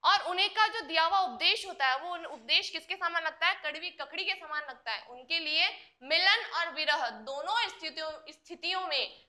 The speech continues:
कृष्ण से लगाव लाभदायक होता है। अगर उन्हें कृष्ण जी मिल जाते हैं, कृष्ण के दर्शन हो जाते हैं, तो भी उनका लाभ है, और अगर नहीं मिलते हैं, तो भी उनका लाभ है। देखेंगे कैसे आगे।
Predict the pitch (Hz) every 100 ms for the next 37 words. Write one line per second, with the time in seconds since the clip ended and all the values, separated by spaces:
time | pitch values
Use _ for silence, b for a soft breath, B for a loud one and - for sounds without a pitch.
0 | _ 370 427 427 440 427 320 262 285 311
1 | 349 240 226 247 320 415 359 294 285 277
2 | - 233 208 - _ 240 277 311 302 311
3 | 311 302 294 277 269 359 339 330 311 311
4 | 302 - 269 262 226 226 233 370 370 330
5 | 294 285 277 226 202 254 294 294 294 277
6 | 277 302 b b 294 349 349 311 302 403
7 | 392 359 339 330 330 294 262 349 359 349
8 | 330 320 320 294 269 277 330 349 320 311
9 | 330 311 311 -